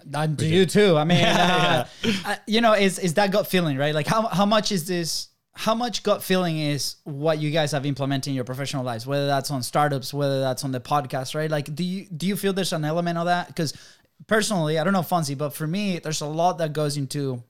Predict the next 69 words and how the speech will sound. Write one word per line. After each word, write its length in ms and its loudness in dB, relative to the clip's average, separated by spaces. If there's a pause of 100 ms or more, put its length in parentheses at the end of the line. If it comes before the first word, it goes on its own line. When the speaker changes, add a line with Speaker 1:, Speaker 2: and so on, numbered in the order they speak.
Speaker 1:
the 80 -6
gut 240 0
feeling. 360 -2
It's 120 -6
like 160 -6
that 220 2
little 200 0
voice 340 0
that 160 0
tells 260 0
you, 60 -4
"Hey, 100 0
you 140 -2
guys 240 0
gotta 200 -2
do 160 -4
this." 180 -2
When 140 -2
we 100 0
launched 320 0
Content's 320 0
Profit, 480 0
it 260 -20
was 140 0
in 60 -2
the 60 -2
middle 160 2
of 60 4
the 120 2
pandemic. 420 0
We 80 -2
lost 400 2
eighty 160 0
percent 240 -2
of 80 2
our 100 2
sales. 440 4
We're 140 0
like, 240 0 (460)
"I 60 -2
think 260 0
this 160 -4
is 100 -4
the 80 0
thing 240 -4
that 100 0
we 80 0
gotta 160 2
do," 300 0
right? 220 2
And, 180 0
and 200 0
there 60 2
was 120 0
no 100 2
clear 260 -2
path, 300 -2
and 260 -2 (120)
we 100 2
just 160 -2
did, 260 0
right? 220 0
So 300 0 (260)
how 120 2
much 340 0
of 200 -4
that, 380 0 (380)
right, 260 -4
uh, 300 -14